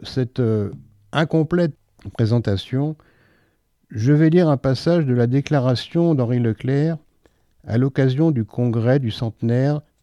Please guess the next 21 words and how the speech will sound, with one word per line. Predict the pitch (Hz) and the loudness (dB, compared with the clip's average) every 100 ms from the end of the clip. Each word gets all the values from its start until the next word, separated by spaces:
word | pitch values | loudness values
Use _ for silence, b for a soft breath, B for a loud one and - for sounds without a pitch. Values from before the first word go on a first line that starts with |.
| - | -8
de | 101 | -2
la | 104 | 0
L | 113 139 | 2 2
D | 113 | 2
H | 107 110 139 - - - - _ | 2 0 -4 -10 -20 -20 -20 _
en | - 95 | -8 -2
mille | 113 139 | 2 2
neuf | 127 | 2
cent | 104 143 | 0 -2
quatre-vingt-dix-huit. « | 127 104 113 110 92 85 87 - _ _ _ _ _ _ _ _ - | -2 -4 -4 -4 -4 -6 -8 -16 _ _ _ _ _ _ _ _ -2
Ils | 170 | 0
sont | - 185 | 2 0
toujours | - 196 165 165 | 2 2 4 4
là, | 180 185 | 4 4
nos | 147 117 | 4 4
vieux | 127 180 151 | 4 6 6
adversaires. | 135 123 117 - 113 92 85 - _ _ _ _ _ _ _ - | 4 2 0 0 -2 0 -4 -8 _ _ _ _ _ _ _ -4
Nous | 143 | 2
les | 147 147 | 4 4
connaissons | 165 156 151 156 139 | 4 4 4 2 2
bien. | 123 92 | 2 0